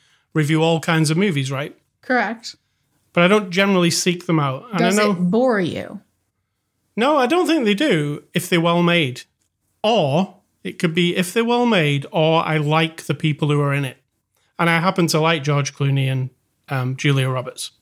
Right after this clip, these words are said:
Speaker 2: Probably
Speaker 1: Uh,
Speaker 2: for different reasons than other people.
Speaker 1: Uh, why?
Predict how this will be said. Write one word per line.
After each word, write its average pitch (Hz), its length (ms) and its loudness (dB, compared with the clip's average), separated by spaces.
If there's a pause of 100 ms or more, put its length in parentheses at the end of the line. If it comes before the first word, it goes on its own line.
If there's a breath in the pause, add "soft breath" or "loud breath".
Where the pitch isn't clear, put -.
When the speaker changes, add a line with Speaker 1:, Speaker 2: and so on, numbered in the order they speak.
(280)
Speaker 2:
Probably 285 200 0
Speaker 1:
Uh, 254 60 -2
Speaker 2:
for 254 80 0
different 208 400 0
reasons 185 640 -2
than 180 240 -2
other 180 180 0
people. - 600 -10 (600)
Speaker 1:
Uh, 151 180 2
why? 143 460 -2